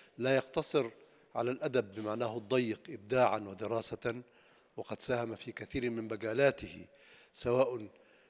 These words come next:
من خلال السيرة الذاتية التي كتب فيها الأيام أروع نص في السيرة الذاتية عرفه الأدب العربي وعرفته الآداب العالمية عندما ترجم إليها، أو من خلال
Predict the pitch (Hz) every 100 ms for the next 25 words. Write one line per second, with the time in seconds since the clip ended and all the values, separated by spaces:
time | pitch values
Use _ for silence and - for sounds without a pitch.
0 | - 113 - 120 117 107 - 123 113 117
1 | 110 113 147 139 107 107 104 - - 120
2 | 117 107 - 131 120 113 113 120 143 107
3 | - - - - - - 135 131 123 101
4 | 101 120 131 - - - - 113 104 113
5 | - 117 113 101 104 113 101 120 107 101
6 | 95 98 98 107 - - - - _ -
7 | 110 107 - 139 143 117 110 120 110 107
8 | 101 98 104 117 110 104 104 104 101 104
9 | 110 104 98 104 92 110 - _ - -
10 | - - - 139 147 160 160 - - -
11 | 120 110 123 120 135 131 135